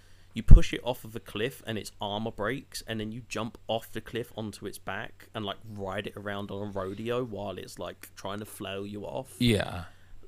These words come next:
Speaker 1: Like, and I, I will hold my hands up. Like, the fucking narrative of this game is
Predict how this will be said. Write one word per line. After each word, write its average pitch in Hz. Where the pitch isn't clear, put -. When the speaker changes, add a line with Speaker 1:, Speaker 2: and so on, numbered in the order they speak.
Speaker 1:
Like, 143
and 139
I, 139
I 147
will 147
hold 127
my 113
hands 107
up. 95
Like, 92
the 104
fucking 104
narrative 98
of 98
this 101
game 95
is 104